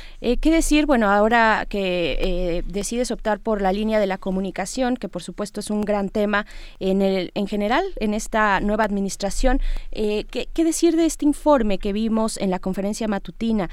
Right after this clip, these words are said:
Eh, ¿este informe de qué es? ¿De rendición de cuentas, de transparencia sobre acciones de las fuerzas,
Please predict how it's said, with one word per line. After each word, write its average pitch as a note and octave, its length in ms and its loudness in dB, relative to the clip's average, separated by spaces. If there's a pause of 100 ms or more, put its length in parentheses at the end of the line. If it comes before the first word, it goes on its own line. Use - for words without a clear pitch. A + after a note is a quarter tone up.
(260)
Eh, F3+ 440 0
¿este G3+ 220 -2
informe B3 580 2 (120)
de F#3 280 0
qué G3 240 -2
es? F3+ 100 -2
¿De F#3 140 2
rendición F3+ 460 0
de G3+ 100 -2
cuentas, A3+ 500 0
de G3+ 80 -2
transparencia G3 760 -2
sobre F#3 360 -2
acciones A3+ 540 0
de G3+ 80 -2
las F#3 140 -4
fuerzas, G#3+ 380 -4